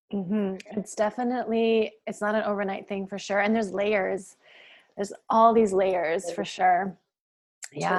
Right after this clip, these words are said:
Speaker 2: Totally.
Speaker 1: There's, um, <clears throat> a book that a few years ago, and it was recommended by Elizabeth Gilbert, and I forgot the name of the book, but it was, like, it was, it was such a creative book. So I don't know if you know of it, but it comes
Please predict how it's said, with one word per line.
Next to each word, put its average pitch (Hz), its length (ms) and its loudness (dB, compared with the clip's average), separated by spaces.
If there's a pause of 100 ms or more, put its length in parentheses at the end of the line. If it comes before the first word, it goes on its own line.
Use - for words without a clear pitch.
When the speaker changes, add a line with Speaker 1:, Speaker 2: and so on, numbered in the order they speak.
(120)
Speaker 2:
Totally. - 180 -6 (560)
Speaker 1:
There's, 247 280 6
um, 220 340 8 (100)
<clears throat> - 0 - (300)
a 226 80 6
book 262 400 6
that 320 320 10
a 214 60 2
few 254 200 0
years 226 300 6
ago, 190 420 6
and 208 140 6
it 214 60 8
was 208 240 6
recommended 214 580 4
by 185 560 6
Elizabeth 190 380 -2
Gilbert, 240 580 4
and 220 100 -2
I 220 60 -2
forgot 247 420 -4
the 311 80 -2
name 262 220 2
of 254 120 2
the 214 60 6
book, 208 220 4
but 220 100 4
it 226 120 6
was, 220 160 8
like, 214 260 6 (680)
it 240 80 10
was, 247 280 12 (360)
it 226 80 8
was 233 180 10
such 262 160 4
a 269 60 4
creative 214 500 8
book. 165 340 2
So 214 120 2
I - 20 8
don't 233 100 4
know 254 120 2
if 247 100 -2
you 254 80 4
know 214 220 8
of 214 120 6
it, 131 260 2
but 214 180 6
it 226 200 4
comes 302 600 6